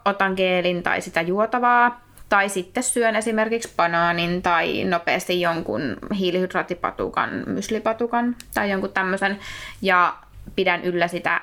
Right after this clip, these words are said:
hiilihydraattitasoa niin, ettei pääsisi tulee ihan hirveän tuntunen nälkä, eikä myöskään ne energiatasot laskemaan. Eli siinä ei tule varsinaista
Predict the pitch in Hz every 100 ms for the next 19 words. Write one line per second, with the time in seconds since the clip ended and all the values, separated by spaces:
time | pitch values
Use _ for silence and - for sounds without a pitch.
0 | 202 185 185 180 - - - - - 62
1 | - - - - 214 247 311 294 190 -
2 | 175 170 - - - - 185 185 175 175
3 | 175 175 190 226 196 170 180 185 180 214
4 | 247 381 294 247 - 202 190 202 - -
5 | - 113 113 117 - - 120 113 117 120
6 | 120 - 123 123 240 - - - - -
7 | - - - - 202 190 214 220 214 202
8 | 208 226 233 226 185 180 -